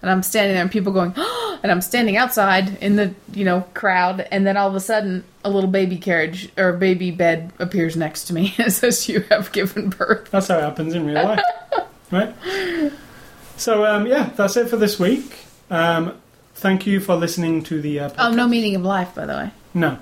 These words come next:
Speaker 2: Well, you, you, you can't
Speaker 1: No, I think the meaning of life was summed up when I asked you not to make noise, and you said no one else cares except you. Therefore, you weren't going to do it. So that kinda sums up something.
Speaker 2: No, I was just telling you that.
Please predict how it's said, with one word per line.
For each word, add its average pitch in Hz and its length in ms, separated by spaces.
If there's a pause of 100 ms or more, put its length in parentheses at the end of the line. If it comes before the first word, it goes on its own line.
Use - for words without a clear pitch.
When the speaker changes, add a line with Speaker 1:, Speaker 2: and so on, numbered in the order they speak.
(360)
Speaker 2:
Well, 165 140
you, 160 260
you, 175 360
you 180 140
can't 190 180
Speaker 1:
No, 240 60
I 240 40
think 247 180
the 240 40
meaning 240 200
of 208 60
life 208 200
was 202 100
summed 202 220
up 196 180
when 190 120
I 185 100
asked 190 300
you 208 60
not 185 180
to 185 80
make 180 180
noise, 180 300
and 180 80
you 180 40
said 175 220
no 175 160
one 175 140
else 170 180
cares 175 260
except 160 380
you. 147 280
Therefore, 196 340
you 185 120
weren't 160 200
going 175 180
to 180 80
do 156 200
it. - 220
So 170 280
that 226 200
kinda 214 220
sums 160 380
up - 160
something. - 440
Speaker 2:
No, 185 160
I 156 180
was 147 140
just 151 200
telling 143 260
you 131 120
that. - 100